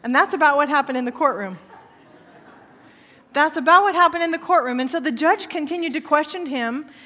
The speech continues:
and, and everybody kinda had an idea he was up to something. She continued to question him and, and act as if he was a viable, live option for the jury. They gave him a few chances to sort of tone it down.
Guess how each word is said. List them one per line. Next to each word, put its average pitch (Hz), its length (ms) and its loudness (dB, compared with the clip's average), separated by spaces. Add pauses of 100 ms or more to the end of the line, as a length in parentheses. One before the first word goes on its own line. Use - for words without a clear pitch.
(160)
and, 277 140 -4
and 330 180 0
everybody 320 460 -2
kinda 277 300 -2
had 285 180 2
an 254 120 -2
idea 254 320 -2
he 254 120 -4
was 233 160 -4
up 269 160 0
to 254 100 -8
something. 311 380 -4
She 311 200 -8
continued 311 440 -12
to 254 60 -12
question 269 400 -8
him 220 180 -8
and, 214 220 -10
and 226 200 -8
act 233 220 -4
as 220 120 -10
if 233 120 -10
he 311 140 -12
was 269 240 -10
a 233 40 -10
viable, 220 560 -8
live 202 380 -10
option - 480 -14 (300)
for 208 80 -12
the 202 80 -12
jury. 180 340 -12 (1000)
They 277 100 0
gave 349 200 -4
him 349 120 -6
a 320 40 -6
few 285 460 -8 (180)
chances 285 540 -6
to 240 120 -12
sort 233 200 -8
of 220 160 -8
tone 254 240 -8
it 214 120 -12
down. 202 480 -10